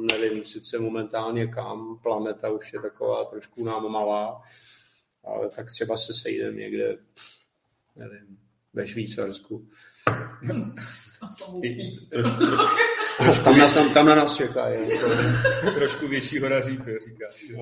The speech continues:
Speaker 1: No,
Speaker 2: Se
Speaker 1: no,
Speaker 2: povýšíme.
Speaker 1: tak prostě deset milionů brigantů a alkoholiků, až se pohne napříč alko-, a Evropou. „My potřebujeme flek pro naše pivo,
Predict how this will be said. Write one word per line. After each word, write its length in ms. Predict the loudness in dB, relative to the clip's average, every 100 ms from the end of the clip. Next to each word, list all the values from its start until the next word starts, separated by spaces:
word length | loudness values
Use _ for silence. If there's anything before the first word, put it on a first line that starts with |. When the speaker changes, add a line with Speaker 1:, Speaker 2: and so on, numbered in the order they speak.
| -2
Speaker 1:
No, 120 | 0
Speaker 2:
Se 60 | 0
Speaker 1:
no, 60 |
Speaker 2:
povýšíme. 520 | 0 0 0 -2 -4
Speaker 1:
tak 80 | -6 -12 _
prostě 420 | -6 -6 -2 -2
deset 420 | -2 -4 -4 -4
milionů 480 | -4 -2 0 -2 -4
brigantů 800 | -4 -4 -4 -4 -8 -8 -10 -8
a 60 | -6
alkoholiků, 760 | -6 -6 -8 -6 -6 -10 -12
až 120 | -10 -8
se 100 | -8
pohne 380 | -6 -8 -8
napříč 440 | -10 -10 -12 -10 -8
alko-, 500 | -8 -8 -8 -6 -2
a 320 | -2 -2 -4
Evropou. 460 | -2 -4 -2 -2 -2 -4 -8 -10 -10
„My 360 | -6 -6 -2 -2
potřebujeme 1040 | 2 4 4 8 10 12 12 10 8 6 -6 -14 -12 -8 -4
flek 260 | 6 6 6 0 -4
pro 260 | 2 2 4
naše 420 | 2 2 0 -6 -4
pivo, 520 | -4 -2 -2 0 0